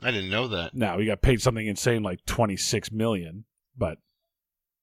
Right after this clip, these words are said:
Speaker 1: Oh, what's one point four? My
Speaker 2: yeah,
Speaker 1: God.
Speaker 2: well, exactly.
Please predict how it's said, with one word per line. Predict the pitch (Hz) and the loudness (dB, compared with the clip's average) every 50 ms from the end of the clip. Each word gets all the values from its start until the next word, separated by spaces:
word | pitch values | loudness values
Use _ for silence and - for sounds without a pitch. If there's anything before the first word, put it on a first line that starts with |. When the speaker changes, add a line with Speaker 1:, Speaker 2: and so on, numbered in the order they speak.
| _ _ _ _ _ _ _ _ _ _ - | _ _ _ _ _ _ _ _ _ _ -4
Speaker 1:
Oh, | - 131 113 | -2 0 0
what's | 87 80 92 95 - - | 2 0 -2 -2 -2 -4
one | 113 104 104 | -4 -4 -4
point | 98 - 101 90 85 - | -4 -4 -2 -2 -2 -2
four? | - - 92 110 120 87 | -4 -6 -4 -4 -4 -4
My | 80 82 | -2 2
Speaker 2:
yeah, | 117 117 104 110 110 | 2 4 4 4 2
Speaker 1:
God. | 85 - | 0 2
Speaker 2:
well, | 117 110 95 | 2 2 2
exactly. | 95 92 104 127 113 107 - 95 80 73 | 2 4 6 6 6 6 2 -4 -10 -12